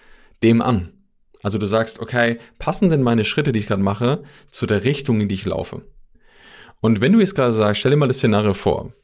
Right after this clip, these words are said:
du reist durch die Welt und du bist nur gewisse begrenzte Zeit an einem Ort und jetzt möchtest du Fuß fassen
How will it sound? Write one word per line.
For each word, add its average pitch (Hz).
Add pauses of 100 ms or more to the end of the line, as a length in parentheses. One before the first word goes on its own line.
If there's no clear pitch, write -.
(300)
du 101
reist 101
durch 131
die 139
Welt 101
und 101
du 95
bist -
nur 107
gewisse 107
begrenzte 127
Zeit 104
an 85
einem 117
Ort 95 (280)
und 98
jetzt -
möchtest 117
du 113
Fuß 214
fassen 190